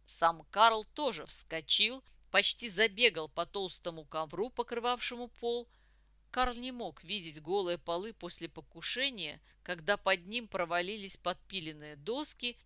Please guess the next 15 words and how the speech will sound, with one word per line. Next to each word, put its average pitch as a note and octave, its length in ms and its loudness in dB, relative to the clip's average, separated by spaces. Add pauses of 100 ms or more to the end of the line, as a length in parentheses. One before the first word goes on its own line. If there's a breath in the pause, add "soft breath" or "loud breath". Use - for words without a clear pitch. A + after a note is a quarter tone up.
и G3 120 -2
несколько G3 540 0
придворных E3+ 680 -6
погибло, D#3+ 680 -6 (340)
хотя D#3+ 360 -6
он D3+ 160 -14
сам C4 320 2
не A3 120 -8
получил F3+ 480 -6
ни F#3 140 -12
царапины. D#3+ 840 -10 (840)
Ставший G#3 520 4
в - 120 -6
последние F3+ 680 -2
месяцы F#3 600 -2